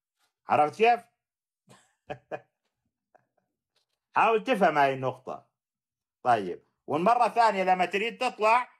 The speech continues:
حاول تترك همجية ال-، العبيد،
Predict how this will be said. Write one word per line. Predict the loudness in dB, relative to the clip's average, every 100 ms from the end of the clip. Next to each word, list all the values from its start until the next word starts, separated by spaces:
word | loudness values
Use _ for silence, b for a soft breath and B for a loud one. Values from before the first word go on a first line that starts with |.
| _ -12
حاول | 0 2 2 -2 -6
تترك | -10 -4 -6 0
همجية | -2 -2 -6 -4 -4 -4
ال-، | -8 -4
العبيد، | 0 0 0 -6 -6 -6 -10 -14